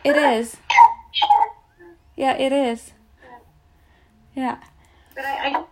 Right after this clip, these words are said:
Speaker 2: it is important, I think, that these professionals be a, a little bit more awareness because
Speaker 1: Yeah.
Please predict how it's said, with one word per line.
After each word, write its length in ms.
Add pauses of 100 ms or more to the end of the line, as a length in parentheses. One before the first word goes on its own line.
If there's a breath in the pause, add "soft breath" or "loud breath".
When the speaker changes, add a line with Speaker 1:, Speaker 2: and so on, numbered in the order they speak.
Speaker 2:
it 260
is 220 (100)
important, 480
I 120
think, 280
that 300 (760)
these 180
professionals 480
be 100
a, 400 (1400 soft breath)
a 40
little 380
bit 200
more 280
awareness 320 (160)
because 420 (240)
Speaker 1:
Yeah. 140